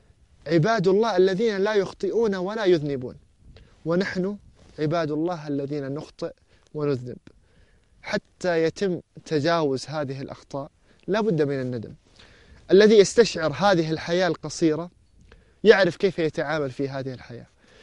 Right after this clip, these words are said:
مشكلة الإنسان الذي يعيش في هذه الدنيا من غير أي استشعار لقصر هذه الحياة،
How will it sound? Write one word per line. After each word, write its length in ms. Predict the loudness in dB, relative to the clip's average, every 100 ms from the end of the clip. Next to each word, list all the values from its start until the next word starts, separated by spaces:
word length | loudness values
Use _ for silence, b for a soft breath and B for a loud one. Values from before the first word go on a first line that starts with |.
| b 0
مشكلة 420 | 0 4 6 6 4
الإنسان 580 | 0 -2 -2 -2 -2 0
الذي 380 | 2 2 4
يعيش 420 | 4 4 4 2 0
في 200 | -4 -2
هذه 380 | 0 0 -2
الدنيا 460 | -4 -4 -4 -6 -12 b b b b -2
من 160 | 2
غير 320 | 4 4 4 0 -4 0
أي 280 | 0 0
استشعار 800 | -4 -2 0 0 -2 -2 -2 -4 -10 b b 0
لقصر 440 | 0 2 -2 -4
هذه 340 | -2 -2 -4 -6
الحياة، 380 | -10 -12 -12